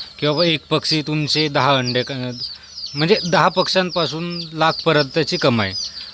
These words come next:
असा सांगितला होता एका व्हिडिओमध्ये. जसं दहा पक्ष्यांनी आपले जरी शंभर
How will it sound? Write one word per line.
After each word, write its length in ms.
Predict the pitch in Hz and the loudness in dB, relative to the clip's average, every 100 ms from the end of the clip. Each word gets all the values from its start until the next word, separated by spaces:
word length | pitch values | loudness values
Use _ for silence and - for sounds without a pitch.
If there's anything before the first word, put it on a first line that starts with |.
| - | -4
असा 180 | 147 175 | 0 2
सांगितला 460 | 180 156 151 151 | 2 2 0 0
होता 180 | 143 117 | 0 0
एका 200 | 107 104 | -2 -2
व्हिडिओमध्ये. 640 | 98 95 95 92 92 92 104 - - - - - | -4 -6 -6 -8 -8 -10 -12 -16 -12 -10 -10 -10
जसं 360 | 104 123 - 185 | -2 0 2 2
दहा 260 | 175 151 165 | 2 2 2
पक्ष्यांनी 640 | 185 175 - 165 156 151 | 2 0 2 0 0 -2
आपले 400 | 160 135 147 160 | -2 -2 -2 -2
जरी 280 | 147 151 156 | 0 0 0
शंभर 380 | 147 139 135 165 | -2 0 2 0